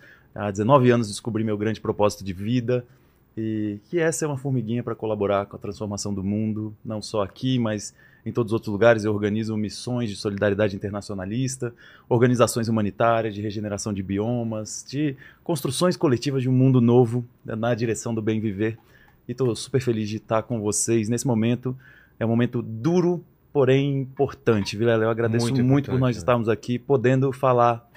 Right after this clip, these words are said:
Speaker 1: a verdade, que é, é com isso que a gente vem. A gente não vem com arma nenhuma além da verdade.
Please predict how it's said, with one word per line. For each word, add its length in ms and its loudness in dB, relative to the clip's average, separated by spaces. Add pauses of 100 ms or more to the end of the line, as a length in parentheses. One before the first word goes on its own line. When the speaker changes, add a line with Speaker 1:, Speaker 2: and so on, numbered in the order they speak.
Speaker 1:
a 60 -2
verdade, 520 2 (320)
que 60 -4
é, 260 4 (300)
é 80 -2
com 160 2
isso 140 2
que 80 6
a 20 6
gente 240 2
vem. 200 0
A 40 0
gente 220 -6
não 120 -6
vem 280 -4 (240)
com 100 0
arma 240 6
nenhuma 320 0
além 180 -2
da 80 -2
verdade. 480 -4